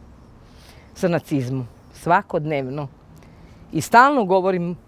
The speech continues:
ljudima oko sebe da otvore oči, da se udružimo. Ima dobrih ljudi, ima dobrih organizacija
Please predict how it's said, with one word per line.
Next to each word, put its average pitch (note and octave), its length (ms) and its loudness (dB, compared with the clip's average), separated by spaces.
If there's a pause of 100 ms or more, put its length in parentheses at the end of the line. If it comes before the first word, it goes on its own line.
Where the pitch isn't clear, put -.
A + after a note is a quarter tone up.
(240)
ljudima E3 420 -2
oko D#3 180 -4
sebe D#3+ 360 -2 (1040)
da E3+ 140 2
otvore G3 400 2
oči, E3+ 400 -4 (1160)
da F3 140 2
se A#3+ 140 2
udružimo. G#3 680 2 (880)
Ima C4+ 280 2
dobrih A#3 420 2
ljudi, G3+ 420 -2 (920)
ima F#3 160 2
dobrih G#3+ 340 2
organizacija F3 840 0